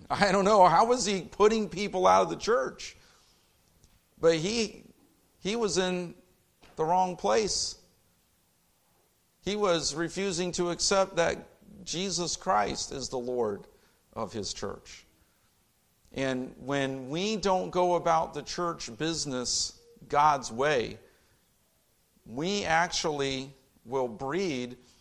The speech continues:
the consequences. We will sow seeds that will reap a fruit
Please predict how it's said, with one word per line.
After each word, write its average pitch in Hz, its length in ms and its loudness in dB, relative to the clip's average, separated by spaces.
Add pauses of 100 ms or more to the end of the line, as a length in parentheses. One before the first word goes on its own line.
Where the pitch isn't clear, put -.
(720)
the 123 80 -6
consequences. 120 1300 0 (580)
We 143 180 -8
will 139 540 -2
sow 175 440 2
seeds 151 760 -4 (800)
that 135 140 0
will 123 420 -4 (600)
reap 165 340 -4
a 139 120 0
fruit 160 680 0